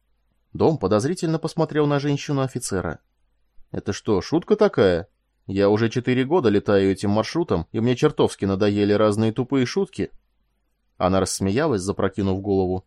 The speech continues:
и её смех взмыл ввысь и разбился о балки потолка. «Теперь ясно, почему вас бросили на произвол судьбы, Афонец», — сказала она Этану. «Ну так что, можно я возьму его под своё крылышко?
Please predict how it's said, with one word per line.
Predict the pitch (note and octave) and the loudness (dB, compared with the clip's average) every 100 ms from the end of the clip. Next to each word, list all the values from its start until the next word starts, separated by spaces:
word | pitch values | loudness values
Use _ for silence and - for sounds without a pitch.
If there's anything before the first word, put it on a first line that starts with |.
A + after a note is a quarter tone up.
| _ | _
и | A#2 | -4
её | C3 D#3 | -2 -4
смех | - F#3 F3 | -2 -4 -4
взмыл | D#3+ E3+ F3 | -2 0 0
ввысь | E3+ G#3+ - - | -2 -4 -6 -4
и | |
разбился | E3 E3+ D#3 E3+ - D#3+ | -2 -2 -2 -2 -2 -2
о | |
балки | D3 D3 C#3 | 0 0 -2
потолка. | - C3+ C3 - E2 - _ _ _ _ _ _ _ _ - | -6 -2 -4 -4 -6 -6 _ _ _ _ _ _ _ _ -6
«Теперь | G#3+ G#3+ G3 | 2 4 6
ясно, | C3 C3 B2+ | 6 6 4
почему | A2+ A2 A#2 A2 | -4 -4 0 4
вас | G#2+ | 2
бросили | A2 G#2+ G2+ G#2 | 4 2 2 -2
на | G#2 | -2
произвол | - A2+ A2 G#2+ G2+ | 0 0 2 0 -2
судьбы, | B2 A2 G#2 | -2 0 2
Афонец», — | F#2+ - G2 F#2 - - | 2 0 -2 -2 -6 -14
сказала | - - G2 F#2+ F#2 F#2 | -8 -2 0 2 2 2
она | F#2+ F#2 | 2 -2
Этану. | - F#2+ F2+ F#2 - _ _ _ _ E3+ | -2 -2 -2 -6 -12 _ _ _ _ -6
«Ну | F3+ | -2
так | G#3 | -2
что, | - D3 B2 | 0 2 4
можно | G3+ A3 D#3 | 2 2 2
я | D3 | 4
возьму | C#3+ C#3 C3 | 4 4 2
его | A2+ A2+ | 2 0
под | A#2+ - | -2 -4
своё | C3 C3 | 0 0
крылышко? | - G#2 F#2 - F#2 | 0 0 0 -4 -10